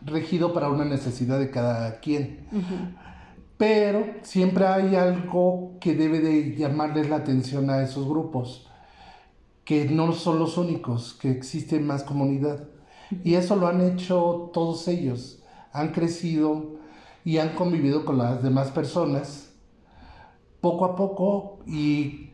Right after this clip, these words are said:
Speaker 1: creciendo para ser más, ¿cómo te digo? Más fuertes,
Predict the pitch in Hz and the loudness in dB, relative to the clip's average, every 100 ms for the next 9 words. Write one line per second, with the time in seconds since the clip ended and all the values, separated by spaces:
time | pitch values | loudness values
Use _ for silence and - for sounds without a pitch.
0 | - 151 151 151 165 175 180 175 156 143 | -8 -2 -2 0 2 2 2 0 2 2
1 | 139 135 139 - 165 165 165 160 156 160 | 0 -2 -4 -2 0 0 0 2 0 -2
2 | - - - - - _ - - - - | -8 -14 -18 -20 -20 _ -20 -20 -20 -20
3 | - - - _ _ _ _ - 185 190 | -20 -20 -20 _ _ _ _ -2 2 2
4 | 190 165 160 151 143 123 139 165 180 - | 2 0 2 0 0 0 0 0 0 2
5 | 190 185 190 180 175 185 185 - - - | 2 4 2 2 2 2 -2 -8 -14 -20